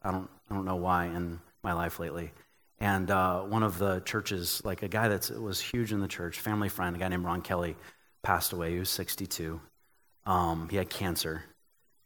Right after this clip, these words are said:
And, uh, he left behind some incredible people. His wife, who has a ministry that reaches out to women in the strip clubs. Uh, his two kids that are both in worship ministry. And he passes away. It was his fifth time with cancer.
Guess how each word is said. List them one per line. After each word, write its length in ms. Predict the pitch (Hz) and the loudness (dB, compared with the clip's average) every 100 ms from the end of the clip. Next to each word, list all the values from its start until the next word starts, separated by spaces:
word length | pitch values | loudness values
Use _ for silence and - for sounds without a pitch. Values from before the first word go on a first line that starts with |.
| - | -4
And, 400 | 98 90 90 87 | 0 2 2 2
uh, 240 | 90 87 | 2 2
he 160 | 80 101 | 0 2
left 260 | 98 104 | 4 4
behind 420 | - 95 92 90 87 | 2 0 2 2 0
some 180 | 92 85 | -2 -4
incredible 840 | 95 - - - 120 110 85 80 - - | -6 -10 -16 -4 0 2 0 -6 -10 -10
people. 300 | 90 82 85 | -8 -6 -4
His 200 | 85 98 | -2 -2
wife, 360 | 95 95 95 - | 0 2 2 0
who 220 | - 87 | -2 0
has 220 | 101 92 | 0 0
a 60 | 90 | 0
ministry 640 | 85 90 90 - 92 90 - - - | -2 -2 -2 -2 -2 -4 -6 -12 -6
that 80 | |
reaches 260 | 90 95 90 | -4 -2 -2
out 140 | 90 - | -2 -2
to 100 | 92 | -4
women 260 | 90 92 | -2 -2
in 160 | 90 85 | -2 -4
the 80 | 87 | -4
strip 260 | - 95 | -4 -4
clubs. 480 | - 95 92 85 - _ _ _ - | -2 0 0 -2 -10 _ _ _ -4
Uh, 80 | 87 | -2
his 180 | 90 | -2
two 180 | - 110 | -2 -4
kids 380 | 95 - 95 87 | -4 -2 -2 -2
that 100 | 85 | -4
are 80 | 85 | -4
both 300 | 76 92 87 | -2 -2 -2
in 140 | 82 | -4
worship 340 | 85 90 101 92 | -2 -2 -2 -4
ministry. 640 | 92 87 - 92 87 82 - - _ _ | -2 -2 -2 -2 -2 -4 -12 -20 _ _
And 500 | 101 95 90 87 95 - - _ _ | 0 2 2 0 -4 -10 -20 _ _
he 80 | 117 | -2
passes 440 | 117 117 110 - 101 | 2 6 6 4 0
away. 260 | 92 87 | 0 0
It 20 | |
was 100 | 90 | 0
his 160 | 87 - | 0 0
fifth 340 | - - 101 | 0 0 0
time 220 | - 98 92 | 0 -2 0
with 160 | 85 | -2
cancer. 400 | - 82 82 87 | -6 -6 -4 -6